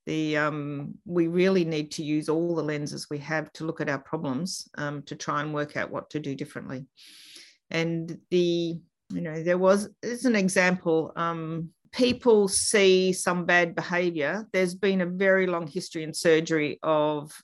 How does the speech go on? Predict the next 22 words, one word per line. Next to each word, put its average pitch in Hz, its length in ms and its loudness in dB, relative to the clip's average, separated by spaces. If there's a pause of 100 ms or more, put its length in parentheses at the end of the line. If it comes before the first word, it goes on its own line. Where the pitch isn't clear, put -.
(140)
letting 165 340 2
that 143 180 -2
pass, 131 600 -2
you 156 160 -6
know, 147 100 -6
sort - 200 -12
of 165 60 -6
walking 175 340 -2
past 156 320 0
the 165 60 -6
standard 175 400 -2
you 175 80 0
walk 170 220 2
past, 185 380 0
the - 60 -16
standard 180 380 -2
you 175 80 2
accept. - 480 -8 (760)
And 185 140 2
so, 190 120 6
you 180 180 6
know, 175 180 2